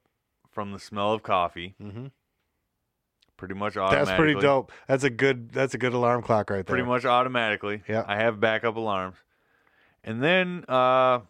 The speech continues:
Speaker 1: basically, when I go to start my car to warm it up, I go take a look left, and I see the fucking sunrise over the lake,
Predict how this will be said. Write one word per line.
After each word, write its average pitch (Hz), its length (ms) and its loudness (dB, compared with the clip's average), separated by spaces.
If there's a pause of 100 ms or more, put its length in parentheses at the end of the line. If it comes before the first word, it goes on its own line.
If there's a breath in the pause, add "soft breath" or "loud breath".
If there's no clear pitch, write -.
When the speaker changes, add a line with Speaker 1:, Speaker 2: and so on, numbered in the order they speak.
(140)
Speaker 1:
basically, 127 420 0
when 120 160 -2
I 113 80 -2
go 120 160 2
to 113 80 -2
start 117 300 0
my 113 120 -4
car 117 300 2
to 120 80 0
warm 107 300 -2
it 107 80 -4
up, 123 220 -4 (360)
I 98 100 -8
go 107 440 0 (1300)
take - 180 -16
a 87 60 -8
look 92 200 -4
left, 107 440 -2 (220)
and - 120 -16
I 82 60 -12
see - 180 -14
the 82 140 -12
fucking 87 720 -12
sunrise 92 560 -4
over 92 220 -2
the 87 100 -4
lake, 107 300 -4